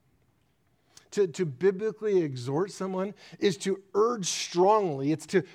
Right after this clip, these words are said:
appeal to them, to encourage them to live in obedience to God. By the way, this is a command and not a suggestion. It is not a command just for the leaders of the church.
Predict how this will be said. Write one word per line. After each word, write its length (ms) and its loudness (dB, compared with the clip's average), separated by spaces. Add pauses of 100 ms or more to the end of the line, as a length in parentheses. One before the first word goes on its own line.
appeal 720 0
to 140 0
them, 320 0
to 160 2
encourage 800 -2
them 320 -2 (300)
to 140 0
live 420 0
in 100 -4
obedience 1040 -4 (540)
to 120 -4
God. 380 -2 (1500)
By 140 4
the 120 -2
way, 200 0
this 280 -4
is 120 -12
a 80 -2
command 920 -4
and 260 -6
not 360 -4
a 140 -6
suggestion. 840 -10 (1500)
It 100 4
is 160 2
not 220 2
a 80 -2
command 500 -2
just 400 0
for 180 2
the 120 0
leaders 500 -2
of 220 -4
the 80 -8
church. 420 0